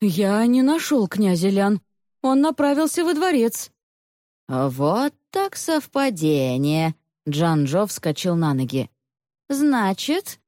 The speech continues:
нам нужно Восточный дворец". Джан-Джо и Ди Цянь Ли попрощались с патриархом Шэньсю и покинули маленький дворик. Вэньчэн, помни,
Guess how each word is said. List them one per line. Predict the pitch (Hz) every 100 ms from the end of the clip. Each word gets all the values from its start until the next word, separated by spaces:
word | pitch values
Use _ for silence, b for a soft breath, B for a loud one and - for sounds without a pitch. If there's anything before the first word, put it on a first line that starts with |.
| -
нам | 170 170 156 208 339
нужно | 233 277 349
Восточный | 320 254 - 240 - 392
дворец". | 285 208 151 147 - - _ _ _ _ _ _ _ _ _ _ _
Джан-Джо | 139 170 180 156 143 196 170
и |
Ди | 147 170
Цянь | - 151 135
Ли | 139 226 214 _
попрощались | - 202 214 214 294 320 311 -
с |
патриархом | - 175 175 175 175 - 156
Шэньсю | - 143 131 - 220 269 - _ -
и | 269
покинули | 208 175 196 240 269 262
маленький | 226 156 165 160 175
дворик. | 151 143 127 107 - - _ _ _ _ _ _ _ _
Вэньчэн, | - 185 180 175 165 - 208 196 147 120 - -
помни, | 254 240 151 131 123 117